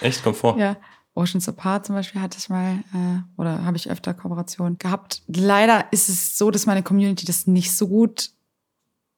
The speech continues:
Speaker 2: also den stößt das nicht so gut auf.
Speaker 1: Mhm.
Speaker 2: Weil sie sagen, „Hey, du hast doch, du machst doch für die Bibel, wie ke-, also warum machst du jetzt hier Werbung für ein weltliches Unternehmen“ und so weiter. Aber da appelliere ich auch immer wieder an die Zuschauer, das, was wir machen,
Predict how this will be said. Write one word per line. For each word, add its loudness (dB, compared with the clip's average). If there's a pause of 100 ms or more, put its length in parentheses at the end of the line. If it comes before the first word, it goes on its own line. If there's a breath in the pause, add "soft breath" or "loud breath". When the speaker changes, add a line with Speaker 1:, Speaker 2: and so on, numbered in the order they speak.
(140)
Speaker 2:
also 2 (140)
den 4
stößt 2
das 0
nicht 0
so -2
gut -2
auf. -2
Speaker 1:
Mhm. 4 (180)
Speaker 2:
Weil 2
sie -
sagen, 4
„Hey, 4
du -2
hast -2
doch, -6
du -4
machst 0
doch -16
für -2
die 4
Bibel, 8
wie 0
ke-, -2
also 2
warum 4
machst 0
du 0
jetzt 0
hier -2
Werbung 4
für -4
ein 4
weltliches 2
Unternehmen“ 2
und 2
so -4
weiter. 2 (420 loud breath)
Aber 4
da 2 (260)
appelliere 6
ich 4
auch 0
immer 4
wieder 4
an 2
die 0
Zuschauer, 2 (360)
das, 2
was 2
wir 6
machen, 4